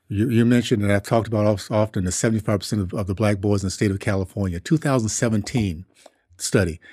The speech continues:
cannot pass standard in reading, reading and writing tests. Now, <clears throat> if that was transgender, Hispanic, uh, uh, so, no, say illegal,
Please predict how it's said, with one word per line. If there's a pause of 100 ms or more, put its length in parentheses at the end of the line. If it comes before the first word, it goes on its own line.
(260)
cannot
pass
standard
in
reading,
reading
and
writing
tests.
Now, (220)
<clears throat>
if
that
was
transgender, (840)
Hispanic, (720)
uh,
uh,
so,
no,
say
illegal,